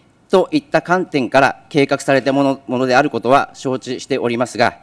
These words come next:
えー、本日の質問はその観点以外の角度から質問させていただきます。学校の規模にもよりますが、学校一校を運営するのにどれほどのお金がかかっているのか知っておきたいところです。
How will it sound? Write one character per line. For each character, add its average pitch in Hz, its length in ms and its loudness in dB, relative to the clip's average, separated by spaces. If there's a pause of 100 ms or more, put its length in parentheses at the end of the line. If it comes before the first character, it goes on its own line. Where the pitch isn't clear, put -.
(320)
え 104 120 -2
ー、 - 20 -2
本 160 160 4
日 147 140 -4
の 123 100 -4
質 - 180 -10
問 120 160 0
は 131 300 2
そ 151 140 -4
の 151 100 0
観 165 240 0
点 127 240 -4
以 165 60 0
外 165 160 4
の 143 80 0
角 139 200 -14
度 123 100 -6
か 151 120 2
ら 160 200 0
質 - 180 -16
問 117 200 -6
さ - 140 -16
せ - 100 -18
て 107 60 -8
い 101 60 -10
た 82 80 -8
だ 76 80 -8
き 76 100 -12
ま 71 100 -10
す。 - 240 -20 (1080)
学 156 220 4
校 196 80 4
の 214 80 6
規 208 180 0
模 208 100 4
に 196 80 2
も 139 80 4
よ 123 80 4
り 123 120 0
ま 123 80 2
す 117 100 -10
が、 101 240 0 (520)
学 139 280 2
校 196 220 4
一 151 160 -8
校 135 400 4
を 104 100 -4
運 143 220 4
営 143 120 2
す 143 140 -4
る 143 60 -2
の 107 100 0
に 113 220 -4 (200)
ど 123 120 0
れ 175 100 4
ほ 185 140 0
ど 185 100 2
の 185 120 2
お 175 40 2
金 170 240 2
が 160 120 0
か - 80 -16
か 170 100 2
っ 165 120 -6
て 131 80 -4
い 117 40 0
る 110 80 -4
の 107 100 0
か - 360 -4
知 - 140 -16
っ - 40 -20
て 135 160 -2
お 120 80 -2
き - 80 -20
た 127 100 0
い 117 60 -2
と 110 100 -8
こ 117 80 -8
ろ 101 100 -4
で 85 80 -6
す。 - 280 -20